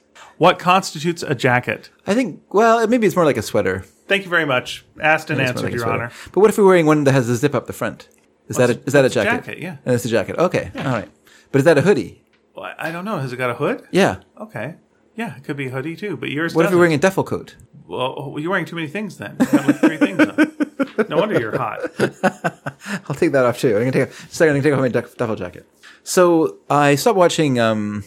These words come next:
Speaker 2: The Computer Wore Tennis Shoes.
Speaker 1: Right.
Speaker 2: And then I turned it to a, a different nostalgic film for me.
Speaker 1: Okay.
Speaker 2: And this was a movie that in grade eight, my friends and I were gonna go see a film, and we had a toss-up, and we, we had to debate amongst ourselves, and because I'm a bossy boots, I, I won the debate.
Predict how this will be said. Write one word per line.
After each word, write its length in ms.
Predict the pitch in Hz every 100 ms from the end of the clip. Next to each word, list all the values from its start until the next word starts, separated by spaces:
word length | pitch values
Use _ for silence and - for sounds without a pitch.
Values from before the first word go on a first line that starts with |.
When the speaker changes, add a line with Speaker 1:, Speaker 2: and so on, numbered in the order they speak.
| _ _
Speaker 2:
The 60 | -
Computer 280 | 127 143 117
Wore 120 | 101
Tennis 260 | 104 95 95
Shoes. 340 | - - -
Speaker 1:
Right. 180 | - 113 - _ _ _ -
Speaker 2:
And 60 |
then 80 | 143
I 40 |
turned 200 | 156 175
it 80 | 143
to 180 | - 127
a, 80 | -
a 80 | 131
different 640 | 113 190 202 139 110 - -
nostalgic 560 | 117 - 107 95 90
film 260 | - 90 90
for 140 | -
me. 220 | 90 104 104 -
Speaker 1:
Okay. 300 | 156 - 127 - _ _ -
Speaker 2:
And 120 | 120
this 140 | 143
was 360 | 143 123 117 104 -
a 80 | 120
movie 340 | 156 208 180
that 360 | 135 120 - - -
in 120 | 143
grade 200 | 160 165
eight, 400 | 110 107 - - _ _ _ -
my 80 | 123
friends 240 | 170 151
and 80 | 151
I 20 |
were 80 | 131
gonna 120 | 131
go 80 | 143
see 140 | 143
a 60 | 151
film, 380 | 131 101 95 113 _ _ _ _
and 180 | 120 117
we 60 | 117
had 300 | 139 139 -
a 60 | 127
toss-up, 580 | - 156 139 104 - - _ _ _ -
and 120 | 110
we, 240 | 110 110 101 _ _ - -
we 80 | 139
had 60 |
to 60 | 131
debate 240 | 135 147
amongst 220 | 143 139
ourselves, 300 | 143 131 101
and 100 | 107
because 180 | 110 143
I'm 80 | 135
a 60 | 127
bossy 320 | 113 107 113
boots, 260 | 95 95
I, 100 | 107 107
I 140 | 117
won 140 | 110
the 80 | 110
debate. 320 | 101 90 90